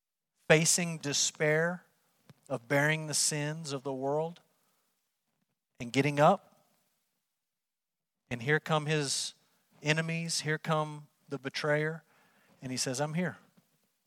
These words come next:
He doesn't run, he doesn't hide. He goes to the cross, full of courage, full of strength,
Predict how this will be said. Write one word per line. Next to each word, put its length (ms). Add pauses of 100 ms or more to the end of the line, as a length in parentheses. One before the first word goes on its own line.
(420)
He 60
doesn't 260
run, 260
he 80
doesn't 300
hide. 360 (600)
He 80
goes 220
to 80
the 80
cross, 600 (360)
full 220
of 120
courage, 400
full 240
of 60
strength, 520